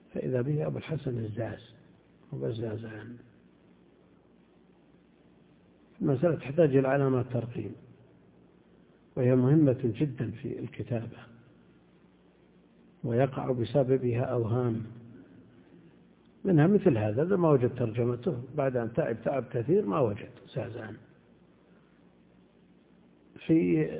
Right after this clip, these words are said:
مجموعة الشيخ محمد بن عبد الوهاب في قسم الحديث يقول: "من اقتنى كلبا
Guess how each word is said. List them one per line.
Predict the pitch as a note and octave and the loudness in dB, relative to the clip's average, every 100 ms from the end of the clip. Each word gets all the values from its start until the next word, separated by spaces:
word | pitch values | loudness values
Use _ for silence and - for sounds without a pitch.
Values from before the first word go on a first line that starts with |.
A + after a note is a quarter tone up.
| - - - - | -12 -20 -20 -10
مجموعة | E3+ C#3 C3+ C3 F3 F3+ D3 D3 - - - - - - _ - | 2 2 4 4 4 4 4 0 -2 -18 -20 -20 -20 -20 _ -20
الشيخ | - - E3 D#3 B2+ | -18 -2 2 2 0
محمد | A2 D#3 C3 A#2+ | -4 0 0 0
بن | A2+ | -2
عبد | A2+ A#2 | -6 -6
الوهاب | A#2 A2+ - C3+ B2+ A#2 - - - - - _ _ - _ _ _ _ - | -4 -6 -6 -6 -4 -6 -8 -18 -20 -20 -20 _ _ -20 _ _ _ _ -10
في | A#2+ A#2+ A#2 | -8 -8 -4
قسم | C#3+ B2 B2 | -2 -2 -4
الحديث | A#2+ - B2 B2 C3 A2+ G#2+ - - - - - - _ _ _ _ _ _ _ _ _ _ _ _ _ _ _ _ _ _ _ _ _ D3 | -6 -6 -2 0 0 0 -4 -14 -20 -20 -20 -20 -20 _ _ _ _ _ _ _ _ _ _ _ _ _ _ _ _ _ _ _ _ _ -12
يقول: | - C#3+ D#3+ E3 E3+ - - - - - - - - _ - _ _ - _ _ _ _ _ _ _ _ _ - | -2 2 4 4 0 -4 -16 -20 -20 -20 -20 -20 -20 _ -20 _ _ -20 _ _ _ _ _ _ _ _ _ -6
"من | C#3 C#3 | 0 0
اقتنى | C3+ D3 C#3 B2 | 0 0 2 2
كلبا | - C#3 C#3 E3 F#3 | 2 2 2 0 -2